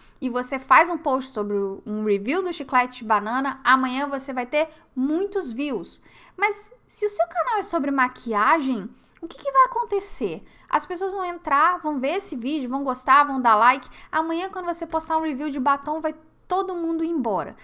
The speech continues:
E o que é pi-, e o, e, e não vou nem falar que elas vão deixar de, vão, vão desinscrever do seu canal. Vai, vai acontecer algo muito pior do que alguém se desinscrever do seu canal.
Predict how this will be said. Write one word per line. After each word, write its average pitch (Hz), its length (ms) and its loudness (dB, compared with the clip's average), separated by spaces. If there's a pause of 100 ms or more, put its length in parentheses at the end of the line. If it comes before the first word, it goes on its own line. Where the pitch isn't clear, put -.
(280)
E 320 80 0
o 330 40 -4
que 339 80 -6
é 381 60 2
pi-, 381 260 -4
e 294 140 -2
o, 339 140 -4
e, 277 320 -8
e - 20 -6
não 320 140 -4
vou 320 180 0
nem 339 160 -6
falar 415 280 -2
que - 60 -8
elas 359 180 -2
vão 330 180 -6
deixar 294 520 0
de, 254 220 -4
vão, 247 420 -4
vão 247 220 -4
desinscrever 226 800 -2
do 233 80 -6
seu - 160 -8
canal. 196 380 -2
Vai, 220 180 -4
vai 247 220 2
acontecer 277 440 -6
algo 262 280 4
muito 294 520 -2
pior 254 400 -2
do 247 80 -4
que 247 80 -8
alguém 233 240 -6
se 226 200 -8
desinscrever 226 500 -6
do 208 80 -6
seu 208 160 -8
canal. - 360 -2